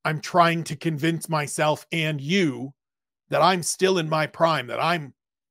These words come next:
I'm right around the corner from turning this around." And at thirty-nine,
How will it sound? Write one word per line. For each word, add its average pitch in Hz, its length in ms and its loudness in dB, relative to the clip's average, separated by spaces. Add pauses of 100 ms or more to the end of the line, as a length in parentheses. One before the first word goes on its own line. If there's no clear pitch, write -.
(240)
I'm 170 220 -2
right 175 240 6
around 175 300 2
the 151 80 -6
corner 175 320 -2
from 143 200 -10
turning 165 340 -2
this 143 180 -8
around." 127 360 -4 (1120)
And 185 120 -2
at - 140 -6
thirty-nine, 208 960 2